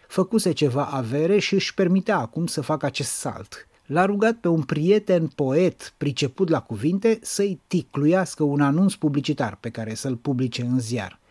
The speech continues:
Poetul, care cunoștea bine casa pentru că fusese de multe ori invitat în ea, a compus următorul anunț. De vânzare o casă frumoasă, prin fereastra căreia în fiecare dimineață se aud păsările cântând în pădurea de alături.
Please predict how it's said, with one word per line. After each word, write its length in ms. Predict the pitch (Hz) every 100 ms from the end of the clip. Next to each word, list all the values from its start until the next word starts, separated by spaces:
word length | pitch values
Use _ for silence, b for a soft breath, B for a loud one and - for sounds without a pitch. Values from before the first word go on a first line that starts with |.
| b b b
Poetul, 480 | 107 117 160 151 117
care 340 | 120 107 107
cunoștea 460 | - 147 139 - 147
bine 420 | 123 180 170 113 -
casa 400 | 135 117 - 143
pentru 280 | 143 127
că 100 | 135
fusese 400 | 143 147 160 143
de 120 | 143 151
multe 320 | 185 190 147
ori 200 | 139 127
invitat 460 | 127 123 - 156
în 160 | 127 123
ea, 180 | 165 - b b b
a 100 | -
compus 480 | 185 196 160 220 208
următorul 680 | 190 165 151 - 190 214 202
anunț. 500 | - 160 143 98 92 - - _ _ -
De 180 | 131 156
vânzare 680 | 139 135 127 185 190 190 -
o 100 | 139
casă 360 | - 160 -
frumoasă, 680 | 156 147 147 156 123 - 98 -
prin 180 | 151 135
fereastra 520 | 147 151 165 - 147
căreia 480 | - 160 170 165 151
în 100 | 139
fiecare 420 | 165 165 156 151
dimineață 600 | 147 151 160 160 175 160
se 180 | - 127
aud 280 | 135 190 -
păsările 540 | - 185 185 170 165
cântând 580 | - 139 117 160 185 170
în 160 | 156 131
pădurea 500 | 139 123 156 156 143
de 120 | 123
alături. 540 | 123 123 113 98 -